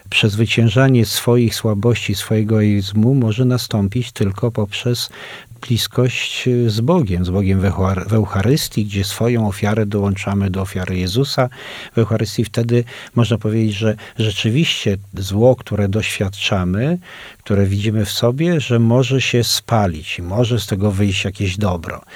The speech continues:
To trzeba też mieć taką świadomość tej płaszczyzny i dlatego, to też między innymi dlatego też Jezus przyszedł na, na świat, bo to zbawienie, które się dokonało, to również jest, y, zbawieniem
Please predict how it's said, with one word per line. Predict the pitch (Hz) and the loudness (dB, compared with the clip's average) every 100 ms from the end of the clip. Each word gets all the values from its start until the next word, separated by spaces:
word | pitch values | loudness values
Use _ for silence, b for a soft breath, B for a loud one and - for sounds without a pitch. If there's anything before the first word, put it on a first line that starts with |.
| B B B | B B B
To | - 117 | -6 -6
trzeba | - 123 117 | -4 -4 -2
też | 123 - | -2 -2
mieć | 120 | -2
taką | 120 - 123 | -2 0 0
świadomość | - 117 113 117 120 | 0 0 2 2 0
tej | - 135 | 0 0
płaszczyzny | - 113 - 110 101 107 | 0 -2 -2 -4 -2 0
i | 110 | 2
dlatego, | 110 120 127 139 147 139 - | 2 2 4 4 4 4 0
to | - | -2
też | 202 196 117 110 107 | 0 2 0 -4 2
między | 123 127 117 | 4 4 4
innymi | 127 151 131 | 4 4 4
dlatego | 120 - 131 151 | 2 2 0 0
też | 147 127 - | 0 -2 0
Jezus | 120 120 120 | 0 0 -4
przyszedł | - - - 113 - | -6 -4 -2 -2 -2
na, | 110 107 B B B 113 | -2 -2 B B B 2
na | 113 | 4
świat, | - - 104 110 143 B B B | 2 2 2 2 -2 B B B
bo | 110 117 | -2 0
to | 110 | 0
zbawienie, | 107 120 113 135 160 131 107 | 2 2 4 4 6 4 2
które | - 110 101 | 0 -2 0
się | 110 | 0
dokonało, | 107 98 110 104 95 95 104 147 B B B - | -2 0 0 2 2 0 0 0 B B B 0
to | - | 2
również | 139 156 160 151 - | 2 2 0 0 0
jest, | 135 143 - - 143 | 2 2 0 -4 -2
y, | 147 151 151 151 151 147 | 0 0 2 2 2 0
zbawieniem | 127 127 131 127 143 156 156 | 0 2 2 4 4 4 2